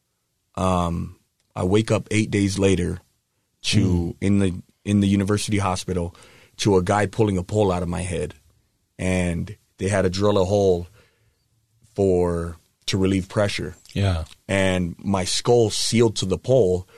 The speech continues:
Speaker 1: so he's sitting there trying to re-crack it to break it off of the skull,
Speaker 2: Mm.
Speaker 1: and he pulls it out, and I pass back out. So I died. I woke up in a coma,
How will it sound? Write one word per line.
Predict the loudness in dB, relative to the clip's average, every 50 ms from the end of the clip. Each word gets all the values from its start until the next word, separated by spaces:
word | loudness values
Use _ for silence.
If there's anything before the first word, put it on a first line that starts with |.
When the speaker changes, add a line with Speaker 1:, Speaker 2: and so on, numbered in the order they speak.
| -20 -20 -18 -10
Speaker 1:
so | -4 0 0 0
he's | 2 2 0 0 2
sitting | 2 2 2 2 2
there | 2 0
trying | 0 0 0 0 0
to | 0
re-crack | 2 2 2 2 2 0 0 0 0 -2 -4
it | -8 -8 -6
to | -4 -4 -2
break | 0 2 0 2 2 0
it | -2 0 0
off | 0 0 0 0 -4
of | -6 -6
the | -6
skull, | -6 -4 -2 0 2 4 4 2 0 -2 _ _ _ _ _ _ -4
Speaker 2:
Mm. | -2 -2 -2 -2 -4 -10 _ -14 -6 -2
Speaker 1:
and | 0 0 0
he | -2 -4
pulls | -2 0 2 2 2 2
it | 2 2
out, | 2 2 2 0 -2 -4 -8 _ -20 -20 -20 -20 -20 -20 _ _ _ _ _ _ _ -2
and | 0 0 2 2 2 2 2 0 0 -2 -4 -10 _ _ _ -6
I | -4 -2
pass | 0 0 0 0 -2 -2
back | -2 -2 -2 0 -2
out. | -2 -2 -2 -6 _ -20 -20 _ _ _ _ _ _ _ _ _ _ -20 -12 -6
So | -2 0 2 4 4 4 4 4 4 2 0 -2 -8 -18 -20 -20 -20 -20 _ _ _ -6
I | -2 -2 -2
died. | 0 0 0 0 2 2 2 2 2 0 -2 -4 _ _ _ _ _ _ _ _ _ _ _ _ _ _ _ -12 -4 -2
I | 0 2 2 2 2
woke | 4 2 2 2 2
up | 0 0 2
in | 0 0
a | 0
coma, | 0 0 2 2 2 2 2 0 -2